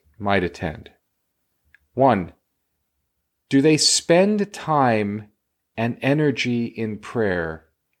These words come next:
before deciding whether going would bring glory to God? I'm not talking about prayer for the event,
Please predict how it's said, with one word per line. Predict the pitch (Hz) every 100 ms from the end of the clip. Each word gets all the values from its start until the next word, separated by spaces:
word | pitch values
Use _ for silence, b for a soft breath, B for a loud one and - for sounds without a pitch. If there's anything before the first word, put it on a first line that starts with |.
| _ _ _ _ _
before | - 120 - 160 190
deciding | 196 165 - 156 143 135 120
whether | 110 127 143 143
going | - 139 131 113 107
would | 104 101
bring | - 110 107
glory | 107 110 104 98
to | -
God? | 90 92 69 50 - - _ _ _ _ _ _ _ _ _ _ _ _ _ _ _ _ _ -
I'm | 113
not | 165 190
talking | - 175 156 131
about | 117 113 -
prayer | - 127 117 110 107 -
for | _ - - 147 123
the | 98 87
event, | 78 78 92